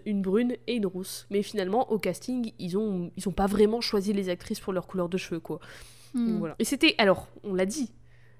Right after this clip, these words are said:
Speaker 1: c'était Sam ta préférée.
Speaker 2: Oui.
Speaker 1: Moi, ma préférée, c'était Alex. Pourquoi ?
Speaker 2: Oui.
Speaker 1: Parce que le jaune,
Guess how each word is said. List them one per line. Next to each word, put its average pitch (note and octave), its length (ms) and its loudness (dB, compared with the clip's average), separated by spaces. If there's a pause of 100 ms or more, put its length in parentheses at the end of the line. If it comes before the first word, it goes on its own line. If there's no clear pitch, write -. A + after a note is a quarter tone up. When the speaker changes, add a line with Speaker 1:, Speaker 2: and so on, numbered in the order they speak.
(160)
Speaker 1:
c'était G#3 300 -4
Sam A3+ 300 2
ta F3+ 100 -6
préférée. F#3 400 -8
Speaker 2:
Oui. A3+ 260 0 (580)
Speaker 1:
Moi, A3 200 0
ma F#3 100 -2
préférée, F3 580 -10
c'était - 300 -4
Alex. D4 540 4 (140)
Pourquoi ? - 340 6
Speaker 2:
Oui. A3 120 4
Speaker 1:
Parce - 200 -4
que G3+ 180 0 (220)
le F#3+ 100 0
jaune, B3 480 4